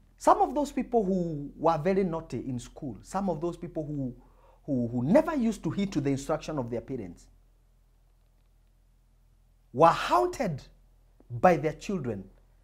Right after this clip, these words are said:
when they began raising up their children. Sometimes you see s-, your son behave in a way, and before you punish them, you remember,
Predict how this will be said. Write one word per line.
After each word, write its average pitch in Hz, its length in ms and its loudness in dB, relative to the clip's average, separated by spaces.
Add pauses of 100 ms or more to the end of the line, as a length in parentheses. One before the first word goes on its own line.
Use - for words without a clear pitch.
(140)
when 151 180 -2
they 139 100 2
began 135 840 -6 (840)
raising 127 400 0
up 117 120 -8
their 101 120 -8
children. - 400 -16 (520)
Sometimes 214 500 4
you 190 120 0
see 240 240 -4
s-, - 240 -10
your 165 140 2
son 202 280 2
behave 165 300 4
in 156 100 0
a 139 80 4
way, 151 200 0 (680)
and 190 180 4
before 196 280 4
you 269 100 4
punish 233 400 -2
them, 135 200 0
you 135 100 2
remember, 135 420 -2